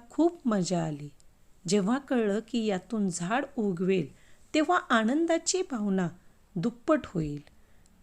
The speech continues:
दुसरी मुलगी म्हणाली, "भावाला राखी बांधताना आता मी त्याला सांगू शकेन की ही राखी ही तुझ्यासारखीच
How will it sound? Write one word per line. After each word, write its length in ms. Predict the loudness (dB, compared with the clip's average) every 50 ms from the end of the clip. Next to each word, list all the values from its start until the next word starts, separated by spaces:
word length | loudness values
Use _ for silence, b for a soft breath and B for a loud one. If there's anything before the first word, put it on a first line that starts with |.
| -16 -6
दुसरी 320 | -4 -2 0 2 2 2 2
मुलगी 380 | 2 2 2 2 2 2 2
म्हणाली, 580 | 2 2 2 2 0 -2 -2 -2 -2 -2 -2 -2
"भावाला 640 | -4 -4 -8 -6 -4 -2 -2 -2 0 0 -2 -2
राखी 380 | -2 -2 -4 -4 -4 -4 -4 -2
बांधताना 720 | -2 -2 -2 -2 -2 -4 -4 -4 -2 -2 -2 -2 -2 -4 -6 -6 -6
आता 320 | -6 -6 -4 -4 -4 -4
मी 200 | -2 -2 -2 -4 -4 -4
त्याला 240 | -4 -4 -2 -4 -4
सांगू 440 | -4 -4 -2 -2 -2 -2 -2 -2
शकेन 520 | -2 -2 -2 -4 -6 -4 -4 -2 -2 -2 -2 b b b b b b b b b b -2 4
की 60 | 6
ही 160 | 8 8 8
राखी 380 | 8 6 4 4 2 0 0 0
ही 160 | 2 2 0
तुझ्यासारखीच 1080 | -2 0 -2 -2 0 0 0 0 0 0 0 0 -2 -4 -2 -2 -2 0 0 -4 -6